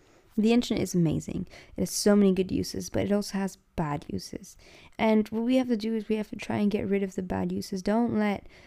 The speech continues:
society and the bad comments and all of that, don't let that get into your head, because it's honestly not worth it. And it's not worth your time. It's not worth anybody's time. Like, it's just not.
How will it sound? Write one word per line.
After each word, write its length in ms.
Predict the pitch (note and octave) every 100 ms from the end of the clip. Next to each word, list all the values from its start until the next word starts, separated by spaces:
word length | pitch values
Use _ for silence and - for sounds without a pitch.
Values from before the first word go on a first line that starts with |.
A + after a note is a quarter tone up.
| -
society 640 | - G#3 G3+ G3 F#3 F#3 -
and 160 | F#3
the 60 | F#3
bad 360 | F3 F3+ F#3
comments 400 | - F3+ E3+ D#3
and 80 | F#3+
all 160 | G#3+ A#3
of 140 | F#3
that, 220 | F3 E3+
don't 200 | - B3
let 180 | D4+ D4+
that 180 | D4 A3
get 200 | A3 G#3+
into 280 | G3+ G3+ G3+
your 100 | F3+
head, 300 | - - F3+
because 340 | A3+ - A#3+
it's 160 | A3+ A3+
honestly 560 | A3 A#3 A3+ - A3+ G#3+
not 200 | - G#3
worth 240 | G3 G3+ -
it. 80 | -
And 140 | G#3
it's 240 | G#3+ G#3+ -
not 380 | A3 A3 A3+ - - - - -
worth 380 | A3 A3 G#3+ -
your 120 | G#3
time. 380 | G3 G3+ G3 G3
It's 140 | G3
not 160 | A#3 A3
worth 240 | A3+ G#3+ -
anybody's 640 | - G#3+ G3+ F#3+ G3 G#3
time. 320 | - - - -
Like, 240 | - -
it's 180 | - -
just 380 | - - G#3 -
not. 540 | G#3 G#3 G#3 - -